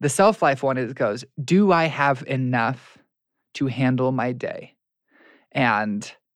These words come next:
so my plan is still, "I can do it." And number two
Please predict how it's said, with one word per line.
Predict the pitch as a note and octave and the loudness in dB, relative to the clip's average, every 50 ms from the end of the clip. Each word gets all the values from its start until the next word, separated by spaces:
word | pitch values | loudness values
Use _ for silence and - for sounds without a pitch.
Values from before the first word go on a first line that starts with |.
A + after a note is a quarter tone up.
| _ _ _ _ _ _ _ _ _ | _ _ _ _ _ _ _ _ _
so | - - D#3 C#3 | -4 0 0 2
my | C3 B2 B2+ | 2 0 0
plan | B2 - - F#3+ F#3+ E3+ C#3+ | -2 -2 2 4 4 4 2
is | C3 B2+ B2+ | 0 -4 -4
still, | - - C#3+ B2 A2 - - | -4 -2 -2 -2 -2 0 0
"I | - C3 B2+ | 0 0 0
can | B2 - C3+ B2+ | 0 -4 -6 -4
do | G#2+ A#2 G#2 | -2 -2 -2
it." | D2+ - - - - _ _ _ _ _ _ _ _ _ _ _ _ _ _ _ _ | -2 -4 -6 -12 -20 _ _ _ _ _ _ _ _ _ _ _ _ _ _ _ _
And | - C#3 C3+ C3 B2+ A#2 A#2 - - _ _ _ _ _ _ _ _ _ _ _ | -4 -2 -2 0 -2 -4 -4 -8 -12 _ _ _ _ _ _ _ _ _ _ _
number | - D#3 D3 C3+ C3+ | 0 0 2 2 0
two | B2+ - - G#3 A3 E3+ A#2 A2 C3 D3+ D3+ | -2 -2 0 2 2 2 2 0 -2 -6 -6